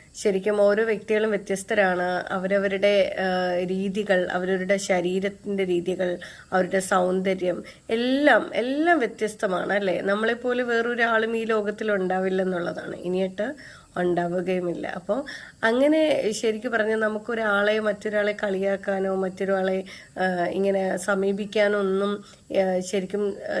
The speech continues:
യാതൊരു അവകാശവുമില്ല. കാരണം ഈ രണ്ട് ദിവസമായിട്ട്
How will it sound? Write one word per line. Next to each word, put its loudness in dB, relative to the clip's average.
യാതൊരു 2
അവകാശവുമില്ല. 0
കാരണം 0
ഈ -4
രണ്ട് 2
ദിവസമായിട്ട് -4